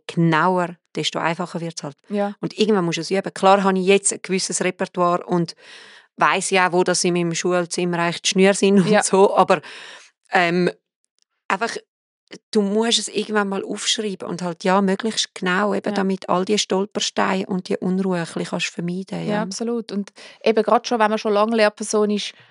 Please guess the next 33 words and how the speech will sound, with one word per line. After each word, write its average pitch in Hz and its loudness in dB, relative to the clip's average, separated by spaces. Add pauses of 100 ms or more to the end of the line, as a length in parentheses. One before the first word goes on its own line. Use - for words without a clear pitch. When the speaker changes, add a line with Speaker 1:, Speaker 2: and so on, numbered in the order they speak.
(800)
Speaker 2:
kann's 202 0 (180)
helfen, 202 4
wieder 202 -2
einmal 196 2
Speaker 1:
Mhm. 185 -4
Speaker 2:
darüber 165 0
nachzudenken. 175 -2
Speaker 1:
Mhm. 147 -6 (1400)
Speaker 2:
Dass - 0 (280)
je 185 -6
genauer 185 0
etwas 185 -10
vorbereitet 185 -6
ist, - -10
umso 175 -8 (300)
einfacher 180 -4
fällt 180 -2
Speaker 1:
Ja. 143 0
Speaker 2:
alles. - -8 (1600)
Speaker 1:
Ich - -20
freue 165 6
mich 156 2
auf 147 -2
die - -16
Ferien, 139 0
dann - -4
kann 151 -4
ich 135 -6
wieder 135 -6
mega 139 -6
viel 156 -10
vorbereiten. - -10
Speaker 2:
Yes. - -8